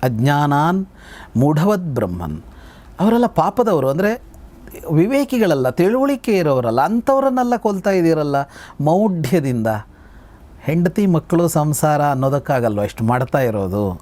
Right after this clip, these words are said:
ಅಂತ ಹೇಳ್ತಾನೆ. ಒಬ್ಬನಿಗಾಗಿ, ಒಬ್ಬನಿಗಾಗಿ ಎಷ್ಟು ಜನರನ್ನು ಕೊಲ್ತಾ ಇದ್ದೀರಿ ನೀವು ಅಂತ. "ಏಕಸ್ಯಾರ್ಥೆ ಬಹೂನ್ ಹತ್ವ", ಅಂದ್ರೆ ಮಗನಿಗಾಗಿ ಇಷ್ಟು ಮಾಡ್ತಾ ಇರೋದು, ನಿಮ್ಮ ಮಗ ಒಬ್ಬ ಉಳ್ಕೊಳ್ಬೇಕು, ಅವನ ಬದುಕು ಕೊಟ್ಟು ಬಿಡು,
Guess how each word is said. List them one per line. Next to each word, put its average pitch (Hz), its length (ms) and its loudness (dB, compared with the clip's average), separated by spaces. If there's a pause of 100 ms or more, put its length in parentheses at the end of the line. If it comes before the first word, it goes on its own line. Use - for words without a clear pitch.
ಅಂತ 110 220 -2
ಹೇಳ್ತಾನೆ. 87 560 -4 (1500)
ಒಬ್ಬನಿಗಾಗಿ, 147 1200 0
ಒಬ್ಬನಿಗಾಗಿ 160 920 0 (540)
ಎಷ್ಟು 226 400 0
ಜನರನ್ನು 247 440 0
ಕೊಲ್ತಾ 143 300 -2
ಇದ್ದೀರಿ 104 360 -2
ನೀವು 87 220 -4
ಅಂತ. 87 180 -4
"ಏಕಸ್ಯಾರ್ಥೆ 170 1080 0
ಬಹೂನ್ 196 540 0
ಹತ್ವ", 123 400 -4 (380)
ಅಂದ್ರೆ 175 180 2
ಮಗನಿಗಾಗಿ 202 800 0
ಇಷ್ಟು 226 380 -2
ಮಾಡ್ತಾ 165 340 0
ಇರೋದು, 104 260 -2
ನಿಮ್ಮ 139 280 0
ಮಗ 151 200 0
ಒಬ್ಬ 208 340 0
ಉಳ್ಕೊಳ್ಬೇಕು, 160 760 0
ಅವನ 156 220 0
ಬದುಕು 175 320 -2
ಕೊಟ್ಟು 151 260 -2
ಬಿಡು, 165 180 -4